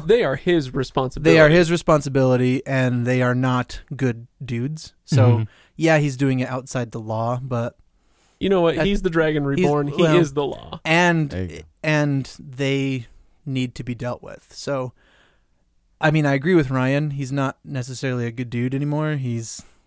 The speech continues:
Speaker 2: like, going crazy, and, and he's making choices, um, that, you know, you, you couldn't necessarily consider good choices for, like, a moral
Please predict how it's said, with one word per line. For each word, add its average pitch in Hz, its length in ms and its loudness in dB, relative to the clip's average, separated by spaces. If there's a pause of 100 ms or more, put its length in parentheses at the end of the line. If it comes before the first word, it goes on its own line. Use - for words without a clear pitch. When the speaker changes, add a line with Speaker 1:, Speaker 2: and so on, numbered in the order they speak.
(220)
Speaker 2:
like, 120 280 -14 (340)
going 123 220 -8
crazy, 123 420 -6
and, 117 240 -6
and 120 220 -8
he's 120 240 -8
making 127 300 -4
choices, 120 600 -6 (880)
um, 113 640 -4
that, 120 260 -6 (380)
you 151 120 -8
know, 117 60 -6
you, 113 220 -10
you 151 140 -8
couldn't 139 240 -6
necessarily 120 340 -6
consider 117 560 -8 (180)
good 127 220 -4
choices 120 520 -8
for, 120 180 -10
like, 113 280 -8
a 131 140 -8
moral 117 560 -6